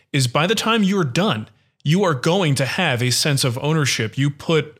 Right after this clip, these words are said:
a, a decent amount of labor into these chairs that they are gonna feel different than had you just gone out and bought a set of chairs. It's gonna make you feel like you have a, a certain degree of ownership over them.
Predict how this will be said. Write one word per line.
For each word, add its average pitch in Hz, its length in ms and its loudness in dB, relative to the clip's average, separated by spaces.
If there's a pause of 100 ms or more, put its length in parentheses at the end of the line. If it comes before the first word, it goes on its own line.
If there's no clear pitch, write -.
a, 131 380 0
a 120 40 -2
decent 143 540 -2
amount 135 220 2
of 117 100 -4
labor 127 380 0
into 151 280 0
these 160 180 0
chairs 165 380 -2 (340)
that 127 120 -4
they 143 120 2
are 147 100 2
gonna 151 160 2
feel 147 260 0
different 127 480 -2 (280)
than 139 320 2
had 131 300 -2
you 135 80 0
just 127 240 0
gone 131 220 0
out 127 180 -2
and 120 140 0
bought 120 360 -2
a 120 80 -4
set 110 220 -2
of 98 80 -8
chairs. - 420 -4
It's 127 140 -4
gonna 123 180 0
make 120 320 0
you 123 80 0
feel 110 540 -2 (280)
like 113 220 -2
you 123 120 -2
have 123 260 -2
a, 123 340 -2
a 127 40 -2
certain 143 280 -2
degree 127 240 0
of 117 80 -2
ownership 120 540 -2
over 117 240 -4
them. - 240 -8